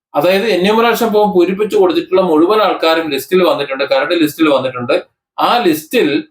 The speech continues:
നിന്നും നേരത്തെ പറഞ്ഞതുപോലെ അവരുടെ പാരന്റ്സിനെ തെളിയിപ്പി-,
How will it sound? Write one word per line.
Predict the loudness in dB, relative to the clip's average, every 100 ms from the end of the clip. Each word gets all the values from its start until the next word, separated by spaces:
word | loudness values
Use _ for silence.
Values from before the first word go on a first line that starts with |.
| _ -4
നിന്നും | -2 0 2 0 -4 _ _ _ _ -2
നേരത്തെ | 0 0 0
പറഞ്ഞതുപോലെ | 0 0 0 2 2 2 -2
അവരുടെ | -2 0 0 0
പാരന്റ്സിനെ | 0 0 0 0 -2 0 -2
തെളിയിപ്പി-, | 0 0 0 0 -6